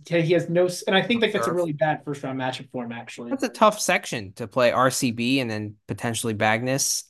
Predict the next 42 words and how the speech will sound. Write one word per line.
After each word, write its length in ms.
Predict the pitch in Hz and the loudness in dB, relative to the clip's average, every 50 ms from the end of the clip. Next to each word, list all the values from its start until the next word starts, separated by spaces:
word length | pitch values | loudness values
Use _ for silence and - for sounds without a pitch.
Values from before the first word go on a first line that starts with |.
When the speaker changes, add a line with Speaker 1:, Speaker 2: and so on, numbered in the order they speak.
| _ - | _ -10
Speaker 2:
and 120 | 104 104 | -6 -2
then 180 | 104 139 196 180 | 2 4 6 6
Speaker 1:
Yeah. 260 | 160 139 127 123 123 - _ _ _ _ _ _ _ _ _ _ _ _ - | 6 6 4 0 -4 -10 _ _ _ _ _ _ _ _ _ _ _ _ -12
Speaker 2:
it's 160 | - - - | -8 -8 -2
tough 260 | - 131 123 117 - | 4 4 4 4 4
for 140 | - 101 90 | 0 -2 -2
him. 220 | 90 87 92 110 - _ _ _ _ _ _ _ _ _ _ _ _ _ - | -2 -4 -6 -8 -10 _ _ _ _ _ _ _ _ _ _ _ _ _ -4
Speaker 1:
It 140 | 151 151 156 | -2 2 4
is. 60 | 120 | 4
Speaker 2:
Um, 120 | 104 101 101 92 90 - - - - _ _ _ _ _ _ _ _ _ _ _ _ | 4 4 4 2 0 -2 -6 -16 -20 _ _ _ _ _ _ _ _ _ _ _ _
then 100 | - 135 139 | 4 6 6
we 60 | 139 | 8
got 220 | 135 135 131 - 170 | 8 6 6 6 4
Echeverry. 840 | 156 156 - 170 156 165 165 175 185 196 202 226 220 208 185 - _ _ _ _ _ _ _ - | 4 4 4 4 6 8 8 8 10 8 8 6 4 2 -4 -8 _ _ _ _ _ _ _ 0
Um, 760 | 135 135 131 131 131 131 131 127 127 127 127 127 127 123 - _ _ _ _ _ _ _ _ _ | 2 4 4 4 4 4 4 4 4 2 2 0 -4 -8 -12 _ _ _ _ _ _ _ _ _
he 320 | _ - - 165 156 151 147 | _ -8 -2 2 4 4 4
will 680 | 147 151 147 147 143 143 143 139 139 139 135 135 135 123 | 4 6 6 8 8 8 8 8 8 8 8 6 6 4
have 240 | 123 - 147 135 123 | 2 2 2 2 2
a 40 | |
bye 340 | 117 123 139 147 156 170 185 | 2 4 6 8 8 8 6
in 140 | 190 190 196 | 4 2 -2
the 60 | 190 | -4
first 360 | 185 - 196 190 180 185 - - | -2 -2 0 0 0 -2 -6 -6
rou-, 120 | 196 185 180 | -4 -4 -2
or 340 | - 170 165 156 147 147 | 2 4 4 4 4 4
first 280 | 147 - 170 165 160 - | 2 0 0 0 0 0
round. 140 | 170 156 156 | -2 0 0
He'll 140 | 156 151 147 | 0 -2 0
play 140 | 165 160 | -2 -2
the 100 | 147 147 | 0 0
winner 240 | 139 143 143 143 139 | 0 0 2 2 2
of 100 | 131 120 | 2 0
Zapata, 540 | - 123 104 - - 127 120 127 131 131 127 | -2 -8 -8 -2 0 2 2 4 4 2 0
Morales, 760 | 127 123 123 123 123 123 127 131 135 131 127 - - - - - | 0 0 0 2 2 4 4 2 2 0 -2 -4 -8 -8 -8 -8
and 240 | 117 110 104 110 | -6 -6 -6 -2
Garin. 720 | 107 110 101 98 107 113 117 127 139 151 185 208 220 214 - _ _ _ _ _ _ _ _ - | 2 2 2 2 2 2 2 2 2 2 0 -2 -4 -6 -8 _ _ _ _ _ _ _ _ 0
Two 160 | - 160 131 | 4 6 6
guys 180 | 135 123 117 - | 6 6 4 2
have 160 | 113 101 107 | 0 -2 -2
really 280 | 113 117 120 117 110 101 | -2 0 0 0 0 -2
been 160 | 98 92 90 | -4 -8 -10
struggling. 640 | - - 101 90 98 101 95 92 90 107 120 - | -8 -6 -4 -4 -4 -4 -6 -6 -6 -8 -10 -14